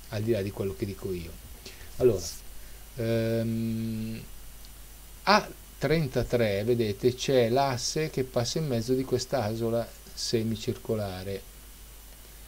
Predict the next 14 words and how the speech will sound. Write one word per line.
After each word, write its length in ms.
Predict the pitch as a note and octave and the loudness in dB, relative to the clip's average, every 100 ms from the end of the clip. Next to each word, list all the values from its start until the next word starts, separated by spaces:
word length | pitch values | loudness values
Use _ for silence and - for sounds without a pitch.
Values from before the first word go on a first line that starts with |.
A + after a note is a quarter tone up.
| - - - - | -18 -18 -16 -2
Quest'asola 960 | B2+ - F3 C3+ B2 D3 E3 F3+ D#3 | 0 4 4 6 4 4 4 2 0
ha 200 | - B2+ | -2 0
un 160 | A#2 A#2 | 2 0
quaranta 580 | A#2+ A#2 C3 C3+ B2 A#2 | 2 0 2 -2 0 0
gradi 600 | B2 A#2+ G#2 G2+ A#2 B2 | 4 2 2 2 4 4
da, 160 | A2 - - - - A#2+ | 2 -4 -12 -18 -14 -6
in 140 | A2+ G2+ | -6 -4
questa 460 | A2+ - A#2+ G2+ | -4 -2 -2 -2
angolazione 880 | A#2 A#2 A2 G#2 - - A#2 G#2+ G2+ | -2 -2 -2 -4 -6 0 0 0 -4
di 60 | G2 | -6
quaranta 480 | - G#2 G2+ - A2 | -6 -4 -4 -6 -4
gradi, 580 | A2 G2 G2 A#2 D#3+ D#3 - - - | -4 -4 -4 -4 -4 -6 -14 -18 -10
centrata 800 | - D3+ C#3+ B2 A2 G2+ F#2 A2 | -2 0 0 2 2 2 -2 -4
qui, 380 | - G2 F2+ | -4 -4 -4